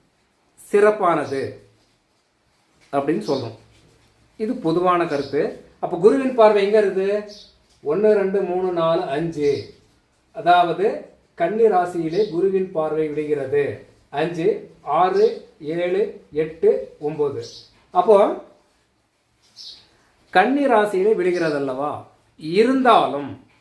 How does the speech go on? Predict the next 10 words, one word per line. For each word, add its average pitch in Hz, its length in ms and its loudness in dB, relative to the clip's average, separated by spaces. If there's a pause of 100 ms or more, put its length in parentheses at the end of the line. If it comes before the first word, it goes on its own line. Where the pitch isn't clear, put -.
(340)
இதில் 165 500 -4 (120)
கணக்கில் 185 640 -6
எடுத்துக்கொள்ளப்பட 165 1000 -4
மாட்டாது. 127 880 -6 (200)
ஏன்னா, 147 460 -2 (340)
திதி 170 340 -6
சூன்யம் 156 440 -4
அடைந்தது, 147 600 -4
அடைந்தது 139 500 -4
தான். 113 360 -10